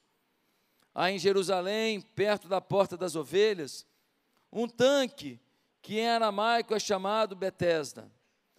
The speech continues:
tendo cinco entradas em volta. Ali costumava ficar grande número de pessoas doentes e inválidas, cegos, mancos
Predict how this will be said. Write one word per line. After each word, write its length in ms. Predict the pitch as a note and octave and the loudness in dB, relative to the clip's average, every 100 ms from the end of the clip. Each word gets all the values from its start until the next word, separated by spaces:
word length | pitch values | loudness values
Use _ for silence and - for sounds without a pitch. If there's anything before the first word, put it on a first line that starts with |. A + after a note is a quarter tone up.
| _ _ - | _ _ -6
tendo 300 | G3+ A3+ G#3+ | -4 -4 -2
cinco 560 | - B3+ D4+ D4 B3+ | -2 0 0 -2 -2
entradas 880 | A3+ F#3+ F#3+ G#3+ A3+ A3 G#3+ G3 - - | -4 -2 0 4 4 4 2 0 -6 -6
em 140 | A3+ | -6
volta. 600 | D3+ E3+ E3+ D3 - - _ _ _ _ _ _ - | 0 4 4 2 -6 -18 _ _ _ _ _ _ -6
Ali 520 | D#3+ E3 A3 A#3+ G#3+ - _ _ _ | -4 -2 0 0 -2 -6 _ _ _
costumava 540 | G#3 - G#3+ A#3 B3 | -8 -6 2 2 2
ficar 320 | A3+ G#3+ A3+ G#3 | -2 -4 -2 -2
grande 400 | A3 C#4 A#3 A#3 | -2 -2 -2 -4
número 360 | B3+ C4 A3 | 0 0 0
de 100 | F#3+ | -2
pessoas 520 | - G#3 - G#3+ G#3+ | -2 -2 0 2 2
doentes 800 | E3 G#3 A3+ A#3+ A3+ D3+ C3+ - - | 2 -2 0 0 -2 -6 -12 -14 -14
e 140 | F3+ G3 | -10 -8
inválidas, 840 | C#3+ F3+ G3+ E3 C#3+ A2 - - _ _ _ | 0 2 2 0 -8 -12 -14 -16 _ _ _
cegos, 800 | - - D#3 E3 F#3 F3 D#3 C3+ | -8 -2 4 4 4 0 -4 -12
mancos 840 | C#3 D#3 F#3 G3 F#3 E3 D#3 - | -10 -4 -2 -2 -4 -10 -12 -14